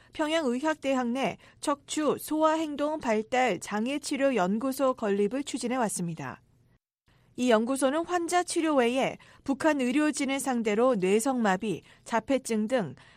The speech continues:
행동발달 장애 어린이 진료법도 훈련할 계획입니다. 북한은 지금까지 뇌성마비를 불치병으로 분류했으며 행동발달 장애 어린이를 진료하는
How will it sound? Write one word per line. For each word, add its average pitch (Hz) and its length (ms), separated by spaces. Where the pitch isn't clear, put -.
행동발달 277 880
장애 220 380
어린이 226 400
진료법도 226 720
훈련할 254 480
계획입니다. 180 840
북한은 302 480
지금까지 277 640
뇌성마비를 277 880
불치병으로 269 800
분류했으며 220 880
행동발달 302 800
장애 233 300
어린이를 262 500
진료하는 226 600